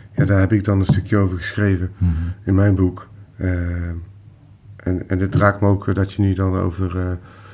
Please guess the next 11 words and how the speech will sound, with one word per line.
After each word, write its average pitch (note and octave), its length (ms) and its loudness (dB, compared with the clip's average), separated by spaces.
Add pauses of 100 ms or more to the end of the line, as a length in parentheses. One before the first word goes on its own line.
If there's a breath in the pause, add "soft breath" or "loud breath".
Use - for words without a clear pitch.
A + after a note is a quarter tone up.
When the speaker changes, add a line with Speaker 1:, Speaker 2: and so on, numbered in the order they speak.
(180 loud breath)
Speaker 1:
je G2+ 100 0
maat, G2 420 2
eh, G2 100 2
je F#2 80 -4
kameraad, G2+ 560 2
eh, F#2 320 0
spreekt, F#2 460 -6
die F#2+ 140 -2
ik F2 80 -12
dan, F#2 220 -2
eh, F#2 140 -2